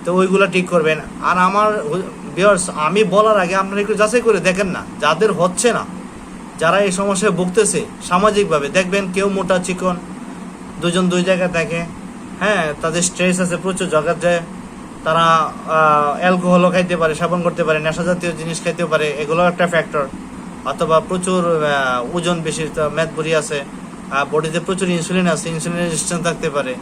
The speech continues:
এই জিনিসগুলো, আহ, আমার বিভিন্ন চ্যানেলে বিভিন্ন রোগের বিষয়ে ভিডিও দেওয়া আছে, ওজনে দেওয়া আছে, মেদবুড়িতে দেওয়া আছে, ডায়াবেটিসে দেওয়া আছে, এগুলো আপনারা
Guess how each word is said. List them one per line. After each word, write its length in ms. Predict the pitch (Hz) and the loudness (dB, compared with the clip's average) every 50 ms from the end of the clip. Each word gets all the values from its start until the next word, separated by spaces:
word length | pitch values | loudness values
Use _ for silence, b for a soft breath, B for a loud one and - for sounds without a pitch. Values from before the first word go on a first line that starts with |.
| B B B B B B B - | B B B B B B B -4
এই 100 | 170 185 | -2 0
জিনিসগুলো, 480 | 180 196 202 214 220 214 214 240 233 233 | 2 2 2 2 2 2 2 4 4 4
আহ, 640 | 226 214 185 170 165 160 156 156 151 151 147 143 | 4 4 4 6 6 6 8 6 6 4 4 2
আমার 220 | 151 156 160 170 170 | 2 2 2 2 2
বিভিন্ন 280 | 156 165 160 170 170 | 0 -2 -2 -2 -2
চ্যানেলে 320 | 156 - 180 175 175 175 170 | -2 -2 -2 0 0 0 0
বিভিন্ন 340 | 156 156 156 165 175 180 170 | 0 -2 -4 -2 -2 -2 0
রোগের 260 | 170 165 165 170 156 | 0 0 0 0 -2
বিষয়ে 240 | 151 147 147 165 156 | -2 -2 -2 -2 -2
ভিডিও 280 | 156 165 160 170 165 | -2 0 0 0 2
দেওয়া 220 | 156 156 147 139 139 | 2 4 4 4 2
আছে, 300 | 131 - - 156 156 139 - | 2 0 -2 -4 -4 -4 -4
ওজনে 360 | 156 165 156 156 156 151 151 | -4 -4 -2 -2 0 0 0
দেওয়া 240 | 143 147 143 139 139 | 0 0 2 2 2
আছে, 280 | 135 135 135 - 160 160 | 2 0 -2 -2 -4 -2
মেদবুড়িতে 500 | 151 151 151 143 123 131 139 143 143 147 | -2 -2 -2 -4 -4 -4 -6 -6 -6 -4
দেওয়া 160 | 143 143 139 | -2 -2 -2
আছে, 160 | 131 139 147 | -2 -2 -2
ডায়াবেটিসে 460 | 139 143 139 135 139 131 143 135 151 | -2 -2 -2 -2 -4 -6 -6 -6 -4
দেওয়া 220 | 139 147 139 135 131 | -2 -2 0 0 0
আছে, 220 | 123 110 113 143 | -2 -2 -4 -4
এগুলো 300 | 143 143 139 147 147 147 | -4 -2 -2 -2 0 0
আপনারা 280 | 143 135 139 151 151 | 0 -2 -2 -4 -6